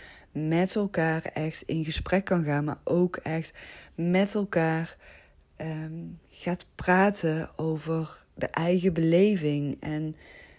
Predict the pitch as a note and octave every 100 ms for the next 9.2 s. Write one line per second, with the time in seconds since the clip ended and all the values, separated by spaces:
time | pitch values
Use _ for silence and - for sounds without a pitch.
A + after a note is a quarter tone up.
0 | _ F3 D3+ E3 F3 F3+ E3 E3+ F3 E3+
1 | E3+ E3+ E3+ E3 D#3+ E3 D#3+ D#3+ D#3 A3+
2 | F#3+ D3 - - A3+ - F#3 - F#3 -
3 | G3+ G#3 - - - - - - - F3
4 | E3 D#3+ C#3+ - D3 C#3 C#3+ C#3 C#3 C3
5 | C3 C3 C#3 E3+ - F#3+ - - G#3 -
6 | - E3+ - G3 F#3+ F3+ - C3+ C3 D3+
7 | E3+ E3 C#3 - - G3 G#3 G3 F3 F3
8 | - - - - - _ _ - F3 E3
9 | D3+